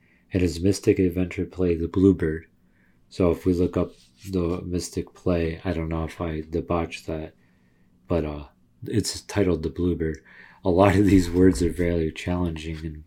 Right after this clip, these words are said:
expanding my vocabulary, honestly, so thank you <laughs> for bearing with me. I sometimes have to pause for a second to kinda gather these all in.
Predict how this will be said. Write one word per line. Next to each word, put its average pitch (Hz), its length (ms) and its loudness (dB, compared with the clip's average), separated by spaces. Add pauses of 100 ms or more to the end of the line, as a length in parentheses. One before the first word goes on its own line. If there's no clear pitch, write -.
expanding 101 600 2
my 80 120 -2
vocabulary, 78 760 -4
honestly, 78 540 -6
so - 360 -10 (800)
thank - 340 0
you 85 80 0
<laughs> - 0 -
for 104 320 6
bearing 92 380 6
with 87 260 -2
me. 87 160 -2
I 85 160 -6 (1080)
sometimes 82 600 -6
have 82 220 -4
to 80 240 -4 (160)
pause 90 300 2
for 90 160 0
a 80 40 0
second 87 440 -4
to 82 120 -8
kinda 85 380 -6 (520)
gather 87 260 2
these 80 240 -2
all 82 220 -2
in. 85 240 -2